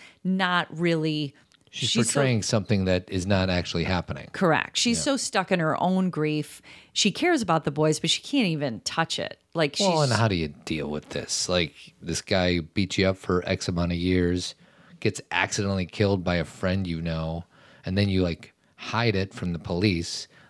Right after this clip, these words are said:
Speaker 2: Like, can you imagine the turmoil
Speaker 1: No.
Speaker 2: of what's going on? Grief,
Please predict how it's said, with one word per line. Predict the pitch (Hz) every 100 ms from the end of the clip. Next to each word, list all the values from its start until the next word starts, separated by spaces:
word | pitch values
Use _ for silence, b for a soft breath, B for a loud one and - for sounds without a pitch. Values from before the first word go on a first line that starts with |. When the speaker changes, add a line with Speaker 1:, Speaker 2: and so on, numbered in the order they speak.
| -
Speaker 2:
Like, | 104
can | 120
you | 139
imagine | 104 113 113 123
the | 85
turmoil | - - 101 110 113 123 127 b b -
Speaker 1:
No. | 156 147
Speaker 2:
of |
what's | 139 139
going | 135 107 95
on? | 90 98 104 110 - b b b -
Grief, | 110 110 120 113